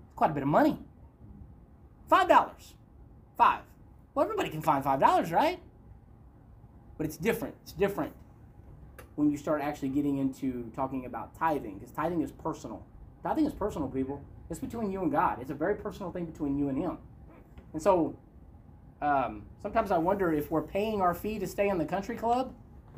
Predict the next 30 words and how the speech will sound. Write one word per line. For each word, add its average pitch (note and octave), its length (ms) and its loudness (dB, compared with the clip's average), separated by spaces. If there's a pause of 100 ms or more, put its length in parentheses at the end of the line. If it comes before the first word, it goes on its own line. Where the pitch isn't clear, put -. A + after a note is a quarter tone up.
or D#3 220 0
are D3+ 120 0
we D3 140 2
being D#3 260 2
a C#3 60 0
part D3+ 400 2
of C3+ 200 -6
what C#3 140 -4
the C#3+ 80 -10
gospel C#3+ 400 -2
says B2+ 400 -8
that C3 140 -10
we B2+ 100 -8
need A#2+ 200 -10
to - 60 -12
be A#2+ 140 -12 (400)
doing? - 240 -2 (480)
It's E3+ 100 -4
different. G#3 400 4 (420)
And D#4 80 0
I'm E4 60 2
not D#4+ 160 2
knocking B3+ 360 0
anybody. C#4 400 2 (380)
I'm F#3+ 80 -8
not, G#3 120 0
not, G#3+ 160 0
I'm A3 160 -2
just - 320 -8
saying B3 400 -2